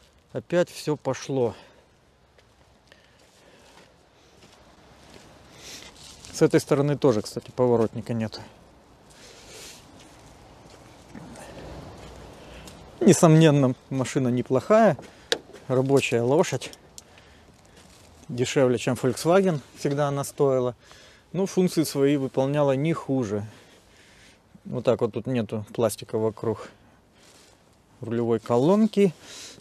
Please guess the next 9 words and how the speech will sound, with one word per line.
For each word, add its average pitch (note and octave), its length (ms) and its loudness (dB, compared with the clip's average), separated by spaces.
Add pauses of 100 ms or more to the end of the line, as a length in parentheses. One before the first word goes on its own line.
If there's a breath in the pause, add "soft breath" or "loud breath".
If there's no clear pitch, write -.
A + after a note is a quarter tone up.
(180 loud breath)
И, G#3+ 220 12
ребята, F#3 640 10
да, D3+ 440 6
он F3 280 0
пассажирский, G#3 1000 -2
но, F3+ 340 0
видите, D#3+ 540 0 (580 soft breath)
сидух D3+ 500 -2
нету. C#3+ 380 -10